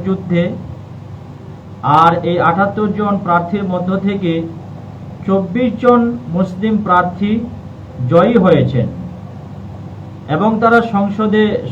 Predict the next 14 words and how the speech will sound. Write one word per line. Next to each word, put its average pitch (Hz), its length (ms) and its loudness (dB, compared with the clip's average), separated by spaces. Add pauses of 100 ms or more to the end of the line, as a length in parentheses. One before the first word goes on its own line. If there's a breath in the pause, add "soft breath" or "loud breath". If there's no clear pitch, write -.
শপথ 175 360 0
নিয়েছেন। 135 440 2 (1500)
আল্লাহ 165 220 2
তাআলা 196 260 4
তাদেরকে 190 720 0 (2000)
খুব 185 120 -2
আমানতের 202 540 4
সাথে 190 340 2
দায়িত্ব 180 480 2
পালন 175 320 0
করার 175 180 2
তৌফিক 170 440 -2
দান 147 240 0
করুন। 131 320 0